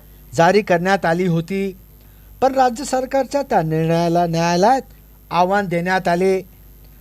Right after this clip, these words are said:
प्रकरण सर्वोच्च न्यायालयात गेले होते. राज्यात एकोणीसशे एकोणीस मध्ये सत्ता बदल झाल्यानंतर औरंगाबादच्या नामांतराची अधिसूचना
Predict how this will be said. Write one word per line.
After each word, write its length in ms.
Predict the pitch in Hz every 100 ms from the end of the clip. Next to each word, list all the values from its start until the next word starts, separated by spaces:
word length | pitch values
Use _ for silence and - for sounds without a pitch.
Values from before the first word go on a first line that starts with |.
| -
प्रकरण 380 | 220 247 277 294
सर्वोच्च 500 | 277 254 269 277 277
न्यायालयात 460 | 262 202 170 175 185 131
गेले 200 | 165 185
होते. 360 | 165 156 185 190 185 - - _ - - -
राज्यात 540 | 165 214 202 285 -
एकोणीसशे 480 | 247 233 262 262 - -
एकोणीस 380 | 196 - 165 160
मध्ये 260 | 165 156 190
सत्ता 340 | 180 160 -
बदल 300 | 170 160 160 156
झाल्यानंतर 680 | 131 156 165 160 170 170 285 - - - - - 156
औरंगाबादच्या 640 | 185 247 254 269 262 294
नामांतराची 680 | 254 254 262 240 262 254 277 -
अधिसूचना 680 | 147 160 165 170 165 285